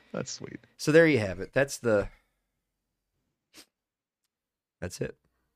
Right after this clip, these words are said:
Speaker 1: Screenshots.
Speaker 2: Yeah, screenshot, screenshot the cookies.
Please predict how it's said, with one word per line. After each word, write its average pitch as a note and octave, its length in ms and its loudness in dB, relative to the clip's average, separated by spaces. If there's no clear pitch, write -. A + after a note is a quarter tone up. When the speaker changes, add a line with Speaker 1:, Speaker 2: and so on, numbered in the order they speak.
Speaker 1:
Screenshots. - 720 -12
Speaker 2:
Yeah, G2 180 -2
screenshot, C3 680 6
screenshot A#2 500 0
the A2+ 60 -10
cookies. A#2+ 520 -2